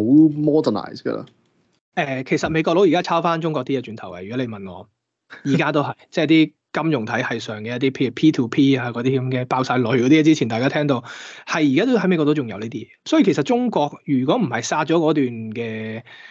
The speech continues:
Speaker 2: 嗰班嘅企業家咧，其實係有機會係喺呢度可以，即係變咗個真係好，點講咧，全球領導嘅一個行業出嚟。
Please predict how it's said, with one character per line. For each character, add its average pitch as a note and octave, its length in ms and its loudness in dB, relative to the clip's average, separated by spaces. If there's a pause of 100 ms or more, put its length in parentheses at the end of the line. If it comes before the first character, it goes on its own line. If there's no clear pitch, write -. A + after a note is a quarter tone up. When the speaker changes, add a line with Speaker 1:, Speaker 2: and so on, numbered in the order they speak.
(120)
Speaker 2:
嗰 C#3+ 140 0
班 E3+ 240 0
嘅 C3 260 0
企 C3 140 0
業 C3 60 -10
家 D3+ 220 0
咧， D3+ 100 0
其 A#2 160 -8
實 A2+ 240 -12
係 A2+ 880 -8 (140)
有 D#3 340 0
機 E3+ 220 4
會 C#3+ 220 0
係 G#2+ 500 -6
喺 C#3 140 -2
呢 D#3 160 6
度 B2 120 0
可 B2 140 -2
以， A#2 420 0 (160)
即 F3 100 0
係 D#3 40 -4
變 C3+ 220 4
咗 C3 200 2
個 C3 180 -2
真 D3+ 140 -2
係 B2+ 80 -2
好， A#2+ 400 0 (640)
點 D3 120 -2
講 C3+ 120 2
咧， C#3 100 2
全 A2+ 260 0
球 G#2+ 260 -4
領 A2+ 340 -4
導 A2+ 160 0
嘅 B2 400 0
一 - 20 -2
個 G#2+ 300 -4
行 - 320 -6
業 - 100 -8
出 - 160 -6
嚟。 A#2 60 -10